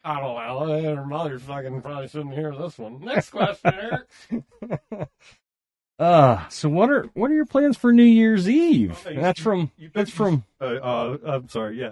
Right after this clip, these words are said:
Speaker 1: Okay,
Speaker 2: That's
Speaker 1: sorry.
Speaker 2: from Bill. Bill was asking
Speaker 1: Say it
Speaker 2: that.
Speaker 1: again, Bill. What's the question?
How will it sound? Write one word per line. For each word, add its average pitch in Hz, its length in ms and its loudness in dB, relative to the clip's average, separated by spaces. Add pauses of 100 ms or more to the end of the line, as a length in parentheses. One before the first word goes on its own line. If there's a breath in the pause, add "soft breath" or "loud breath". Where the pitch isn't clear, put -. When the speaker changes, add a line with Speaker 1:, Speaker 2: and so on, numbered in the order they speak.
Speaker 1:
Okay, 156 200 -10
Speaker 2:
That's - 80 -14
Speaker 1:
sorry. 226 140 4
Speaker 2:
from 233 260 6
Bill. 190 420 10 (100)
Bill 175 180 2
was 131 160 2
asking 92 380 -4
Speaker 1:
Say 156 40 2
it 156 80 0
Speaker 2:
that. - 20 2
Speaker 1:
again, 151 240 2
Bill. 156 140 4
What's 151 100 -2
the 160 100 -8
question? 151 280 -4